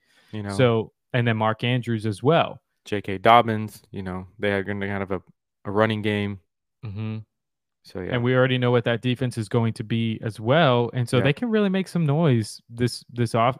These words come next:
Speaker 2: this
Speaker 1: They were
Speaker 2: postseason.
Speaker 1: doing, they were doing it last year before Lamar got hurt.
Speaker 2: Yeah.
Speaker 1: You know?
Speaker 2: So we're hoping for, for more of the same. But now we're gonna transition into some of the big N F L news recently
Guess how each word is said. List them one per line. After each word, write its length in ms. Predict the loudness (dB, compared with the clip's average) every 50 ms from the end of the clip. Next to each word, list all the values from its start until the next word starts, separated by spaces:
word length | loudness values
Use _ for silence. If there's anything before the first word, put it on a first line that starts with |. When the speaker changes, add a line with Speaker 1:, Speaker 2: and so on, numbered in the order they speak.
| _ -8
Speaker 2:
this 220 | -4 -4 -4 -2 2
Speaker 1:
They 100 | 4 6
were 200 | 8 8 8 8
Speaker 2:
postseason. 40 | 8
Speaker 1:
doing, 260 | 6 6 4 4 0 -2 0
they 140 | 4 4 6
were 100 | 6 6
doing 240 | 6 6 6 4
it 60 | 2 2
last 300 | 2 4 2 2 2 0
year 80 | -2
before 280 | -2 -2 -4 -2 -2 -2
Lamar 260 | -2 -2 -2 -2 0
got 160 | 0 0 0
hurt. 260 | 0 -2 -4 -4 -6 _ _ _ _ _ _ _ -4
Speaker 2:
Yeah. 260 | 0 2 2 2 2 -2
Speaker 1:
You 80 | -4
know? 200 | -6 -6 -8 -8 -12 _ _ _ _ _ _ _ -8
Speaker 2:
So 200 | 0 2 4 4
we're 140 | 4 4
hoping 320 | 6 4 4 4 4 0 0
for, 340 | 0 -2 0 2 2 0 -2
for 180 | -4 -6 -6
more 220 | -4 -2 -2 -2 -2
of 60 | -4
the 100 | -6 -8
same. 320 | -6 -4 -4 -4 -4 -6
But 140 | -8 -8 -4
now 580 | -2 0 2 2 2 0 0 -2 -4 -6 -8 _ _ _ _ _ _ _ _ _ _ _ _ -10
we're 100 | -8 -4
gonna 160 | -2 -2 -2
transition 560 | -2 0 0 0 2 2 0 -2 -2 -2 -2
into 640 | -2 -2 -4 -4 -4 -2 -2 0 0 -2 -4 -6 -8 _ _ _ _ _ _ _ _ _ _ _ _ _ _ _ _ _ _ _ _ -20 _ _ -12
some 140 | -6 -4 -2
of 60 | -2
the 60 | 0
big 160 | 2 2 2 2
N 120 | 2 0
F 100 | 2 2
L 140 | 2 2 4
news 360 | 4 4 4 4 4 2 -2 -6 0
recently 720 | 0 2 2 2 0 -2 -4 -6 -6 -8 -10 -8 -8 -10 -10